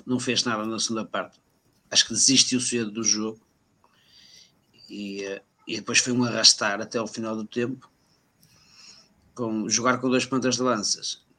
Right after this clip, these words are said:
e só ter um jogador que cruza, ainda por cima, não acertou um único cruzamento na segunda parte, o,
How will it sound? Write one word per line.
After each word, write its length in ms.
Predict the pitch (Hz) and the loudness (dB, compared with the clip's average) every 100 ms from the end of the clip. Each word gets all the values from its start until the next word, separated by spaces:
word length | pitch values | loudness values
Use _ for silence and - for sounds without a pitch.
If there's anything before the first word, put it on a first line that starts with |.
| - | -8
e 140 | 110 | -4
só 180 | 107 - | -2 -2
ter 240 | - 123 123 | 0 0 2
um 80 | |
jogador 400 | 123 123 120 123 | 2 2 2 0
que 60 | 120 | 0
cruza, 420 | 131 123 110 95 | 0 0 0 -4
ainda 160 | 110 107 | -6 -2
por 80 | - | -2
cima, 260 | 120 107 | -2 -4
não 140 | 113 117 | -2 -2
acertou 380 | 117 107 117 | -4 -4 -2
um 60 | 117 | 0
único 180 | 117 117 | -2 -2
cruzamento 400 | 113 117 117 110 | -6 -4 -4 -4
na 80 | 110 | -4
segunda 240 | 120 107 | -4 -4
parte, 340 | 117 113 117 | -4 -4 -6
o, 340 | 117 107 104 | -6 -6 -8